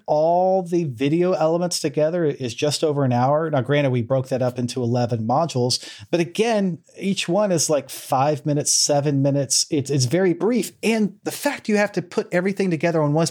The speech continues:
piece of paper, you have to be concise. So my advice starting out on the first block is, like, just jot something down and don't worry about it. We'll, we'll come back to it as we fill everything else out.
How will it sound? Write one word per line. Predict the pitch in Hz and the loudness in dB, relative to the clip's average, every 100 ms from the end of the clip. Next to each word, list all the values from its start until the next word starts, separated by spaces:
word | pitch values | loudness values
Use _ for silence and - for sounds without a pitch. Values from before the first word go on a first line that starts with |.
| - - | -4 -6
piece | 151 131 | -6 -6
of | - | -2
paper, | 247 - 131 123 - - - | -2 0 0 -2 -6 -20 -2
you | 165 | 0
have | 147 277 302 | 2 0 -2
to | 143 | -6
be | 123 | -8
concise. | - 92 - - 90 | -8 -6 -6 -6 -2
So | - 196 180 - - - - - | 2 2 0 -4 -18 -18 -20 -6
my | 185 175 | 0 2
advice | 175 147 185 185 | 2 2 0 2
starting | 202 175 170 | 0 0 2
out | 214 165 | 2 2
on | 160 | 0
the | 147 | 0
first | 190 165 | 0 0
block | - 208 202 190 | 0 2 2 2
is, | 170 | 2
like, | 170 - - | 2 -2 -2
just | 311 302 - | -2 -2 -2
jot | 208 180 | 0 0
something | - 190 180 175 156 | 0 -2 0 -4 0
down | 170 170 170 165 165 - | 0 2 2 2 0 -4
and | 165 143 | -2 2
don't | 156 160 | 2 0
worry | 160 151 139 | 0 2 2
about | 123 120 123 | 2 2 0
it. | 123 | -2
We'll, | 139 156 | 0 2
we'll | 147 | 0
come | 143 143 127 | -2 -2 0
back | 127 123 | 0 0
to | 123 113 | -2 -4
it | 117 | -2
as | 143 135 - | 0 0 2
we | 131 | -2
fill | - 131 | 0 0
everything | 123 117 113 120 117 | 2 -2 -2 -2 -2
else | 113 - | -2 -2
out. | 104 | -4